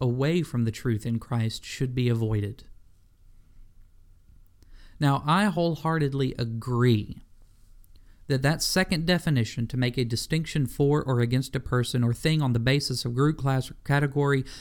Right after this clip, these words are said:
to which the person or thing belongs rather than actual merit, I think that that's the discrimination that should be avoided, to show partiality.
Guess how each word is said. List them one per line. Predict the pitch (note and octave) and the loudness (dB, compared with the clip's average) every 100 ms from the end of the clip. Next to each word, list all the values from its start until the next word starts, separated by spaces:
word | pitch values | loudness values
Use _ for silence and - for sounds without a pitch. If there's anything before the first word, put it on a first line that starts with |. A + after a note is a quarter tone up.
| - | -8
to | - | 0
which | C3 F3+ - | 4 4 0
the | C#3 | 0
person | C#3 D3 - B2 | 2 2 2 0
or | |
thing | A#2 C3 A#2+ | 2 2 2
belongs | A#2+ B2 C3 B2 | 2 2 2 2
rather | B2+ B2+ B2 | 0 0 2
than | A#2+ A#2+ A#2+ | 2 4 4
actual | C3 C3 - A2+ | 2 0 0 0
merit, | A2 A2+ B2 D#3 F3 - - - | 2 4 2 2 -2 -6 -16 -4
I | C3+ | 0
think | C3 - D3+ C3+ | 0 0 -2 0
that | B2 | 0
that's | C3+ E3+ - | 0 0 -2
the | C#3 | -4
discrimination | C3 - C3 B2+ B2 B2 - A#2+ | -4 -4 0 2 2 0 0 -4
that | - | -2
should | B2 A#2 | -2 2
be | A#2 | 4
avoided, | A2+ A2 A2 A2+ B2 - - - | 4 2 0 -2 -6 -14 -8 -2
to | |
show | B2+ - D3+ D#3 D#3 D3+ - - | 0 2 4 4 2 0 -6 -6
partiality. | - C3+ C3 - B2 A#2 A#2+ A#2+ A2 A#2 - | 0 0 0 -2 0 2 4 2 0 -6 -8